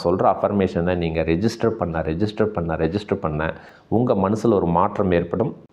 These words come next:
தாராளமா நீங்க அந்த சிக்கல்ல இருந்து, இந்த இழப்புக்கள்ல இருந்து வெளியில வந்துடலாம். என்ன சொல்லலாம்னாங்க, ரொம்ப சிம்பிள். இறைவன் அருளால எனக்கு ஒரு அற்புதமான வேலை அல்லது ஒரு அற்புதமான தொழில்,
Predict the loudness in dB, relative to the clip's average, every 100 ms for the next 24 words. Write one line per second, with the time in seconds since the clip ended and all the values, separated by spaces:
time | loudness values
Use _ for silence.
0 | _ -2 2 4 4 2 2 2 2 2
1 | 0 0 -2 2 2 2 0 0 0 2
2 | 4 4 4 0 0 0 0 0 -2 0
3 | 2 4 2 0 -2 -4 -6 -6 -2 0
4 | 2 2 2 2 0 -2 -2 -4 -8 -14
5 | -20 -12 -2 0 0 0 0 0 -2 -4
6 | -8 -20 _ 2 2 2 2 2 2 2
7 | -2 -6 -16 -20 _ -2 0 2 2 0
8 | 0 0 2 2 2 2 2 2 0 -4
9 | -16 -10 0 2 4 4 4 2 0 0
10 | 2 2 2 0 0 0 0 -2